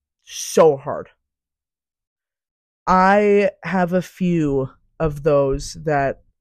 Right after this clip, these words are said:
like, if I met them, I think I, or if I hung out with them, or if I slept with them, or if I, like, in general, I think that I would be so let down to the point where I don't know,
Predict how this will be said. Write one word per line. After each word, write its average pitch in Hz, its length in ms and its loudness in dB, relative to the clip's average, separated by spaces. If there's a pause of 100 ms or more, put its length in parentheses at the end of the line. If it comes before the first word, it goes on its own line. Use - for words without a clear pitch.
(140)
like, 143 440 -4
if 160 220 -8
I 175 180 0
met 160 320 -4
them, 190 260 0
I 165 100 0
think 175 260 -8
I, 160 140 2 (180)
or 156 300 2
if 165 180 -4
I 156 340 4
hung 165 260 -8
out 147 120 -4
with - 100 -14
them, 107 240 -12
or 165 60 -12
if 156 100 -10
I 165 80 -2
slept 156 280 -6
with - 100 -20
them, 117 320 -10
or 147 340 0
if 151 160 -2
I, 139 300 0 (120)
like, 156 220 -6
in 165 180 -8
general, 123 400 -14 (1200)
I 180 120 2
think 175 340 -4
that 170 220 0
I 156 160 2
would 156 160 -2
be 156 120 -8
so - 280 -2
let 151 300 0
down 135 400 -4 (360)
to - 100 -6
the 165 100 4
point 160 360 -4
where 165 280 0
I 147 420 2 (680)
don't 170 320 2
know, 147 420 -6